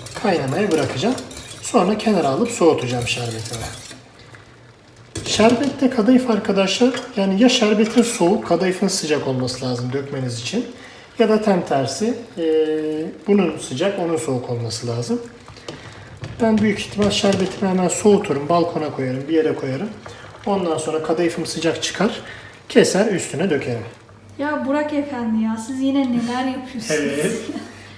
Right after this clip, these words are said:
Speaker 1: Gençler, kadayıfımız fırından çıktı.
Speaker 2: Şuna
Speaker 1: Altı da
Speaker 2: bakın
Speaker 1: üstü
Speaker 2: ya.
Speaker 1: de kızardı.
Speaker 2: Evet, çok güzel kızardı.
Speaker 1: Beş dakika bekleyeceğim, keseceğim, sonra şerbetimi dökeceğim inşallah.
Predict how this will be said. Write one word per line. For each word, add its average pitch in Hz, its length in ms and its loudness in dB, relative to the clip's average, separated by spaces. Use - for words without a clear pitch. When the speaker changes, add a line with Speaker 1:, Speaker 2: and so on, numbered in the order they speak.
Speaker 1:
Gençler, 151 460 2
kadayıfımız 165 880 -2
fırından 151 480 -4
çıktı. - 560 -4
Speaker 2:
Şuna 156 100 -2
Speaker 1:
Altı 151 280 0
da 135 60 -4
Speaker 2:
bakın 143 140 -4
Speaker 1:
üstü - 240 -6
Speaker 2:
ya. 143 60 -4
Speaker 1:
de 185 120 2
kızardı. 143 600 -4
Speaker 2:
Evet, 214 320 -12
çok 247 240 -8
güzel 220 340 -10
kızardı. 226 640 -8
Speaker 1:
Beş 240 260 2
dakika 190 300 0
bekleyeceğim, 202 540 0
keseceğim, 220 520 0
sonra 190 360 0
şerbetimi 147 580 -2
dökeceğim 123 380 -6
inşallah. 110 260 -4